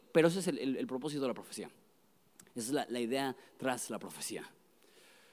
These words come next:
Necesitas saber que Jesús regresa. <laughs> Necesitas saber que va a haber un final del mundo como tú y yo lo conocemos. Que todo va a ser volteado, que todo va a ser revertido a su,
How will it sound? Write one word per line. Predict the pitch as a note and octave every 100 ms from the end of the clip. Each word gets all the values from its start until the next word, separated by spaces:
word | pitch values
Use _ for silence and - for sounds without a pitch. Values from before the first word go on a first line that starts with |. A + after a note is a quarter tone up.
| - - - -
Necesitas | E3+ D#3 E3+ G3+ F#3+
saber | G3+ D3+ A2+ - - -
que | C3
Jesús | A#2 B2+
regresa. | C3 D3 - - - - - - -
<laughs> | C3+ - B2+ - C#3 - - - G#3 - - -
Necesitas | C#3 D#3+ F#3+ - - -
saber | F3+ D#3+ B2 A2+ - - - -
que | D#3 C3+ - C#3+
va | D3+
a |
haber | D#3+ D#3+
un | D3+ E3
final | D#3 C#3 C3+ D3
del | C3+
mundo | B2+ D3+ C#3 A2+ G#2+
como | A2+ A2
tú | C3
y | B2+
yo | A#2
lo | A2 G2+
conocemos. | G#2 F2+ A2 F#2 - - - - _
Que | C#3
todo | A2+ D3+ D#3
va | C#3
a |
ser | D3 C3
volteado, | A#2 A2 G2+ G#2+ B2+ F3+ - - - - -
que |
todo | A#2 C#3 C3+
va |
a | B2+
ser | C3
revertido | A#2 A#2+ G#2+ G2+ B2 C3 C#3 D#3+ -
a | A2+
su, | - B2 A#2 A2